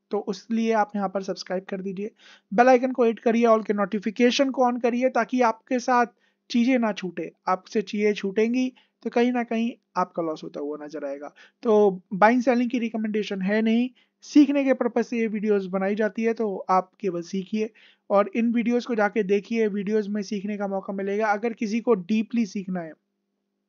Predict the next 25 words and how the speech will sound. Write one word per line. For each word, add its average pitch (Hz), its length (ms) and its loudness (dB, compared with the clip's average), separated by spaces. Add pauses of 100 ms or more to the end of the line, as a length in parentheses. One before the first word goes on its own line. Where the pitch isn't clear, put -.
(440)
किसी 269 240 4
को 294 260 8
ऐसे 247 240 4
सीखना 240 340 -2
है 247 100 0
कि 247 120 -2
हाँ, 220 280 2
यहाँ 208 160 -2
पर 220 140 2
पैसा 214 280 -2
बने 196 240 0
ही 226 180 4
बने, 208 320 0 (360)
ठीक 226 160 2
है, 254 120 6
अ, 208 400 6 (180)
आपको 220 580 4
स्टॉक 240 320 -2
मार्केट 220 320 -2
के 240 120 -2
बारे 214 220 0
में 226 120 -4
पता 220 240 -4
चल 202 200 -2
जाए 196 240 0